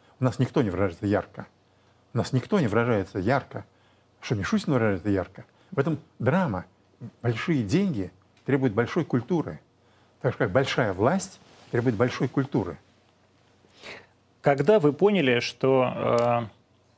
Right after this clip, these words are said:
Speaker 2: ваша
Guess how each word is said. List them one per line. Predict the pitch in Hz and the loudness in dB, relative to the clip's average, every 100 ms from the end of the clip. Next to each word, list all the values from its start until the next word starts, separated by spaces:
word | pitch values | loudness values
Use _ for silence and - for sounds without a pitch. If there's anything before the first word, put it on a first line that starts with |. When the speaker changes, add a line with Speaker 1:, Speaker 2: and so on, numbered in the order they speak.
| _ _ _ _ _ _ _ _ _ _ _ _ _ _ _ _ _ _ _ _ _ _ - _ _ _ _ _ _ _ 131 | _ _ _ _ _ _ _ _ _ _ _ _ _ _ _ _ _ _ _ _ _ _ -20 _ _ _ _ _ _ _ 0
Speaker 2:
ваша | 160 139 - | 2 2 -4